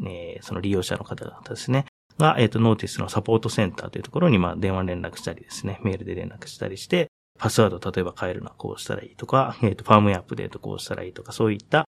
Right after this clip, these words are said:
まあ、サポートをして、で、感染の危険というかですね、えー、恐れのある機器ですね、そういったものをなるべくなくしていきましょうという、えー、取り組みをやっています。で、これが、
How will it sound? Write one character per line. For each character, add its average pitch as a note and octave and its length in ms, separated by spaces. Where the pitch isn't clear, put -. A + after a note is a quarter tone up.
ま B2+ 80
あ、 - 20
サ - 140
ポ F#2+ 160
ー F#2 60
ト - 140
を G2 60
し - 100
て、 C#3 280
で、 C#3 140
感 B2+ 240
染 A#2+ 400
の A2 220
危 A2 80
険 G2+ 140
と G2 140
い F2+ 60
う - 20
か - 100
で - 80
す - 160
ね、 A2 160
え G2 160
ー、 - 20
恐 A2 160
れ A#2 100
の G2 120
あ F#2 40
る F2+ 100
機 - 120
器 - 140
で - 100
す - 140
ね、 B2 80
そ C#3 120
う C3+ 40
い - 20
っ - 20
た B2+ 120
も D3+ 80
の C3+ 160
を F2+ 40
な F#2 120
る G2 80
べ F#2+ 100
く F#2 140
な F#2 120
く F#2 120
し - 100
て - 80
い - 80
き G#2 120
ま F#2+ 100
し - 100
ょ D#3 140
う G#2+ 40
と F#2+ 120
い F#2 60
う、 - 140
え G#2+ 120
ー、 - 20
取 F#2+ 220
り - 40
組 G2 220
み A2+ 40
を C3 120
や F#2+ 140
っ - 20
て - 340
い F2 160
ま F#2 140
す。 - 160
で、 C3 80
こ E3 100
れ E3+ 140
が、 F3 320